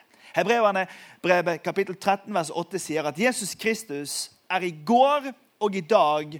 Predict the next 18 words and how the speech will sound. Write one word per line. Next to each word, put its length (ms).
ja, 140
til 240
evig 400
tid 460
den 220
samme. 400
Du 220
og 100
jeg, 220
vi 100
kjenner 400
jo 120
livet 280
vårt 160
i 80
disse 240
tre 240
tidsperiodene, 1040